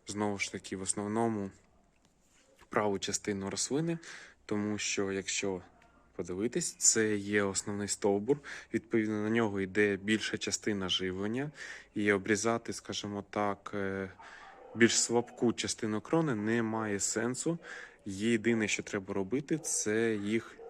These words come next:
вирівнювати для того, щоб, е, розвивались вони рівномірно. І я думаю, зараз от якраз я підготував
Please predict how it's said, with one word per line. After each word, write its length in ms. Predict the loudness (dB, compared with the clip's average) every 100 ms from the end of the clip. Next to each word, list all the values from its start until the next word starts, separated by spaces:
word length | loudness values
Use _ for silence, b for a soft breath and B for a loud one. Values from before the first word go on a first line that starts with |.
| -18 -20 B B B _ 0
вирівнювати 800 | 2 2 0 0 0 -2 -6 -8 -10 -6
для 100 | -4
того, 300 | -2 -2 -2
щоб, 480 | -2 0 2 0 -2 -4
е, 300 | -2 -2 -4 -10 -20 -20 B B B B -20 -4
розвивались 720 | 0 0 0 0 0 0 -4
вони 240 | -4 0 0
рівномірно. 680 | 0 -2 -2 -2 -4 -6 -10 B B B
І 200 | -4 0
я 120 | 2
думаю, 320 | 2 0 -2 0
зараз 400 | 0 0 -2 -2
от 180 | -2
якраз 420 | -6 -4 -4 -2 -2
я 120 | -2
підготував 720 | -4 -6 -6 -4 0 2 2